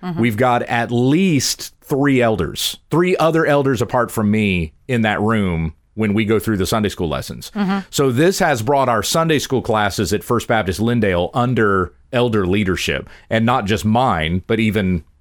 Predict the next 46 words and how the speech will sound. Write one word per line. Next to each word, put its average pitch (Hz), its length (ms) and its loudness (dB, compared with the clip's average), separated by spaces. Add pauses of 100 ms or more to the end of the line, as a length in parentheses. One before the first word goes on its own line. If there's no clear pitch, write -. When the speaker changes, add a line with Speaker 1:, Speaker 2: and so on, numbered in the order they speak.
(180)
Speaker 2:
other 123 260 0
elders 92 400 0
that 95 180 -2
serve 98 240 -2
at - 80 -8
the 78 60 -12
church. 98 420 -4 (120)
Speaker 1:
I 214 100 0
think 208 180 -2
it's 175 120 -4
awesome. 143 340 -2
Speaker 2:
Yeah, 127 140 4
it's 127 120 0
wonderful. 131 600 -2
Yeah. 113 320 0
And 147 160 0
even 214 240 2
though, 139 260 2
uh, 131 160 2
Tom 190 380 2
is 131 120 -2
not 127 220 0
part 147 220 0
of 104 80 -4
those 107 180 0
classes, 92 460 0
Tom 117 260 0
Buck, 80 300 -2 (160)
Speaker 1:
Mm-hmm. 190 180 -2
Speaker 2:
because 117 240 0
he's 131 160 0
got 123 160 2
another 110 260 2
class 104 360 0
that 92 100 -2
he 98 160 0
teaches 95 400 0
on 85 160 0
Wednesday 90 320 -2
night, 82 220 0
but 101 120 -2
he 156 140 2
sees 170 400 0
the 101 100 -2
lesson. 76 420 -2
So 123 260 0